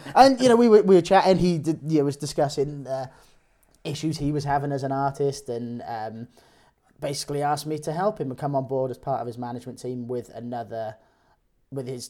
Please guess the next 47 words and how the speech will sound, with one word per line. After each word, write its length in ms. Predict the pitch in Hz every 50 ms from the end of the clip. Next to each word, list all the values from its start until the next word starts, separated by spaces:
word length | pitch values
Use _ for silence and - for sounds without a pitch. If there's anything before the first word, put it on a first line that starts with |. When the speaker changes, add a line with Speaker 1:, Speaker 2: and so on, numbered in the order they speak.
| _ -
Speaker 2:
current 320 | - 160 135 127 120 -
manager, 500 | 131 123 117 127 120 113 127 120 120 120 107
who 320 | 127 120 120 113 113 113 -
was 400 | 123 123 123 117 110 101 - - _ _ -
his, 260 | 110 113 117 113 - _ _ _ -
uh, 120 | - 117 117 - _ _ _ _ _
big 300 | - 135 127 127 120 104 -
artist 320 | - 120 113 - - - 127
manager 280 | 113 117 117 110 120 110
in 60 | 117
Iceland, 440 | 123 127 120 - - 117 117 123 120
but 80 | 110
also 360 | 120 120 117 - - 113 113 117
looks 200 | 120 123 120 -
after 320 | 127 120 113 - - 113 104 -
a, 100 | - 120 120 113 - -
a 80 | 131
number 480 | 135 143 143 135 127 127 123 120 127 117
of 80 | 117 120
acts 320 | 117 117 120 - - -
out 180 | 110 107 101 107
that 180 | 107 95 -
way. 220 | 107 98 - - - -
Speaker 1:
At 160 | 170 180 180
that 180 | 160 165 151 139
time, 300 | - 147 143 131 127 123
you 200 | 123 127 143 139
were 760 | 123 123 127 123 120 117 113 113 110 110 110 107 107 107 110 104
working 320 | 113 123 120 - - 113 104
full-time 480 | - - 113 110 - 113 110 107 104
for 200 | 95 - - 101
a 60 | 98 170
Speaker 2:
I 60 | 180
was 100 | 185 185
Speaker 1:
label. 60 | 208 202
Speaker 2:
working 200 | 202 208 196 185
full-time 520 | - - 208 196 190 190 196 175 170 165
for 100 | 156 165
a 20 | 160
label, 320 | 165 160 156 147 131 127
so 120 | - 156
I 40 | 147
said 280 | 143 - 170 170 165 131
Speaker 1:
Was 240 | 131 139 139 131 139
managing 600 | 139 139 135 135 131 135 127 113 117 117 113 113
an 80 | 113
artist 640 | 117 117 110 - - - 113 107 101 - - - -